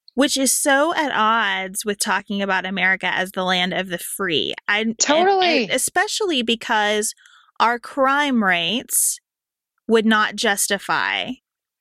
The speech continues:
Speaker 1: that situation. We are not the most crime-ridden place on earth.
Speaker 2: No, not at all.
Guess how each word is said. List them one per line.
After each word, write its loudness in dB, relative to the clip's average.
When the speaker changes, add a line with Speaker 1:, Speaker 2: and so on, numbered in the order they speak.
Speaker 1:
that -2
situation. -2
We 4
are 0
not -2
the -2
most 0
crime-ridden -4
place -6
on -8
earth. -10
Speaker 2:
No, 0
not 0
at 0
all. -2